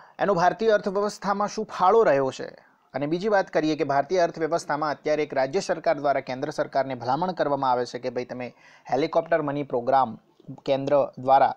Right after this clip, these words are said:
એટલે કે ભ-, ભારત સરકાર દ્વારા રાજ્યમાં લાગુ કરવામાં આવે, તો જોઈએ કે હેલિકોપ્ટર મની શું છે, શું આપણા ઘેર ઘેર હેલિકોપ્ટર પૈસા આપવામાં આવશે, બરાબર છે? તમામે તમામ ચર્ચા કરીએ ડિટેલમાં,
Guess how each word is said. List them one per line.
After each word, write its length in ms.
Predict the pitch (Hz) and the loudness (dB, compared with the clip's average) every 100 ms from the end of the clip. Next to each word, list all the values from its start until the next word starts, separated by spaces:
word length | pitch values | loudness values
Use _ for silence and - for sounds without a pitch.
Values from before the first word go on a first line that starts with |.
| - | -2
એટલે 140 | 135 | -2
કે 240 | 135 127 - | -2 -4 -6
ભ-, 340 | 127 123 120 | -2 0 2
ભારત 340 | 120 127 143 | 2 2 0
સરકાર 360 | - 131 - 160 | -2 0 4 4
દ્વારા 300 | 139 123 110 - - - | 4 2 2 -4 -20 -12
રાજ્યમાં 500 | 131 131 135 147 139 | -2 0 0 0 2
લાગુ 240 | 123 120 160 | 2 0 0
કરવામાં 380 | 156 143 143 131 | 0 2 2 2
આવે, 220 | 123 120 - - | 0 -2 -4 -2
તો 80 | |
જોઈએ 280 | 143 143 170 | 0 2 2
કે 100 | 160 | 0
હેલિકોપ્ટર 500 | 135 147 156 143 147 | 0 0 0 0 0
મની 280 | 139 139 139 | 0 -2 -6
શું 260 | - 190 180 | -4 -2 0
છે, 220 | 135 - _ _ - | -2 -4 _ _ -8
શું 160 | 160 | 2
આપણા 180 | 147 151 | 4 4
ઘેર 220 | 135 139 | 4 4
ઘેર 160 | 143 143 | 4 2
હેલિકોપ્ટર 440 | 131 143 147 151 | 2 0 0 0
પૈસા 320 | 143 135 - 156 | 0 0 4 2
આપવામાં 300 | 151 156 156 | 4 4 4
આવશે, 300 | 143 165 - _ _ _ | 2 -2 -4 _ _ _
બરાબર 300 | 156 190 190 | 0 2 0
છે? 120 | 131 - _ - | -2 -12 _ -4
તમામે 260 | 214 226 | -2 0
તમામ 280 | 185 160 156 | 0 2 2
ચર્ચા 280 | 151 143 151 | 2 2 2
કરીએ 220 | 139 143 | 2 0
ડિટેલમાં, 480 | 143 131 147 143 147 | -2 -2 -2 -2 -6